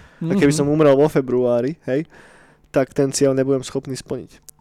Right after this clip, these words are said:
Speaker 2: No,
Speaker 1: No.
Speaker 2: to si zlyhal potom.
Speaker 1: Zlyhal
Speaker 2: Slabý
Speaker 1: som,
Speaker 2: kus.
Speaker 1: zlyhal som na plnej čiare, presne tak. Takže treba si dať v prvom rade ten cieľ, že potrebujete prežiť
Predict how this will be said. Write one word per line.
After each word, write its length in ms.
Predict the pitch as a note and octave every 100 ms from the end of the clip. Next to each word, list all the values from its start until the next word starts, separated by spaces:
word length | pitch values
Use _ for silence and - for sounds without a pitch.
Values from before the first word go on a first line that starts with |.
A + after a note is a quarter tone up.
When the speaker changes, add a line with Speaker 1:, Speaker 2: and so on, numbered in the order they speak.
| _ -
Speaker 2:
No, 320 | D3 C#3 C#3
Speaker 1:
No. 240 | B2+ B2+
Speaker 2:
to 80 | D3
si 160 | D#3 D#3+
zlyhal 320 | G3+ D#3+ C#3
potom. 320 | C#3+ - C#3+ -
Speaker 1:
Zlyhal 400 | C#3 C#3 D3+ F3
Speaker 2:
Slabý 160 | F3
Speaker 1:
som, 60 | F#3+
Speaker 2:
kus. 160 | F#3+ -
Speaker 1:
zlyhal 320 | C3+ C#3+ E3
som 160 | D#3 D3
na 80 |
plnej 240 | D3 D#3+ D3+
čiare, 320 | - E3+ D3+
presne 320 | D3+ D3+ D#3+
tak. 240 | E3 E3+ -
Takže 560 | D3+ C#3+ D3 C#3 - _ - -
treba 160 | F#3
si 160 | G3+ D#3+
dať 80 | C3+
v 80 |
prvom 160 | - C#3
rade 240 | C3 B2+
ten 160 | C3 B2+
cieľ, 240 | B2+ B2
že 80 | B2
potrebujete 560 | - B2+ B2+ B2+ B2 B2+
prežiť 340 | A#2+ B2+ C3+